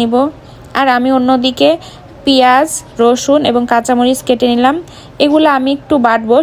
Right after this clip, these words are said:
সাথে দিব একটু জিরা, কারণ জিরা, রসুন আর পেঁয়াজ দিয়ে একটু বেটে একটু মশলা করে নিব যাতে মাছটা খেতে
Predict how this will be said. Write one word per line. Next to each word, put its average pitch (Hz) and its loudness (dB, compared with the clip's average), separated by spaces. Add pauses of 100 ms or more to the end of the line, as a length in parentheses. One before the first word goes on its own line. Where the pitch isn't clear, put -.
সাথে 247 -2
দিব 247 -2 (120)
একটু 262 -6 (120)
জিরা, 190 -2 (180)
কারণ 220 -2 (140)
জিরা, 240 0 (240)
রসুন 233 0 (100)
আর 220 0
পেঁয়াজ 226 2 (100)
দিয়ে 269 0
একটু 254 -6 (180)
বেটে 220 0 (100)
একটু - -10 (100)
মশলা 220 -2
করে 233 -2
নিব 233 0 (680)
যাতে 226 -2 (100)
মাছটা 226 -2 (100)
খেতে 226 0